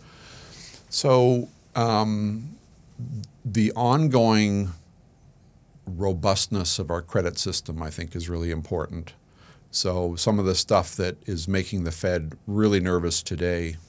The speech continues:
namely the, you know, some of the banks that are starting to fail, I think, you know, and there's been a lot of commentary on this. I think people are, are kind of wondering, "Oh my goodness, how are we gonna make sure that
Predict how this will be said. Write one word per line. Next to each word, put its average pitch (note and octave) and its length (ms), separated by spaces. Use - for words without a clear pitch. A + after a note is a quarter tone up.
namely E2+ 520
the, D#2 480
you A#2 80
know, D#2 160
some D#2+ 220
of D2 60
the D2+ 60
banks D#2+ 360
that F2+ 100
are E2 80
starting E2+ 360
to D#2 80
fail, F2 460
I F2 120
think, F2 540
you G2+ 120
know, D#2 100
and E2 220
there's E2 140
been F#2 140
a E2 80
lot A#2+ 160
of G#2+ 80
commentary F#2+ 540
on E2+ 100
this. E2 220
I F#2 40
think F2 240
people G2+ 340
are, F2 360
are E2 160
kind D#2+ 200
of D2+ 100
wondering, F2 400
"Oh G2 180
my D#2+ 160
goodness, E2 400
how G2 160
are G2 40
we F#2+ 120
gonna E2+ 200
make E2+ 200
sure F#2 260
that F2 160